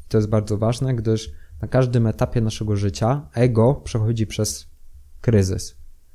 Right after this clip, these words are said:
I tych kryzysów jest kilka i one też zostały fajnie opisane w podręcznikach psychologicznych.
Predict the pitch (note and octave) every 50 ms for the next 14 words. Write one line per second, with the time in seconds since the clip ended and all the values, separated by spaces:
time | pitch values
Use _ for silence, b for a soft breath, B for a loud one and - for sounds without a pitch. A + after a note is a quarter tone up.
0 | - - - A#2+ - D3+ D3 - - - D3 C#3 C3+ C#3 C3+ - A#2 - A2+ G#2
1 | G2 - - - - - D#3 D3+ D3 D3 - D3 C#3 C3+ C3+ B2+ - - A2+ A2+
2 | A2 A2 G#2+ - B2 A#2 G2+ G#2 - - - G#2+ G2+ G2+ - - A#2+ A2 G#2+ A2
3 | G#2 G2+ - - G2 - - A2 G#2 G#2 G2+ G2+ G#2+ G#2+ A2 A2 G2+ G2+ G2 G2
4 | - - - - - - - - - - - - - - - - - - - -
5 | - - - - - - - - - A#2+ G#2+ A2+ A2 G#2+ G#2+ - - A#2+ - G#2
6 | G#2 - - - G#2+ - A2+ G2+ G#2 G#2 A2 A#2+ - - - D#3 E3 F3 - -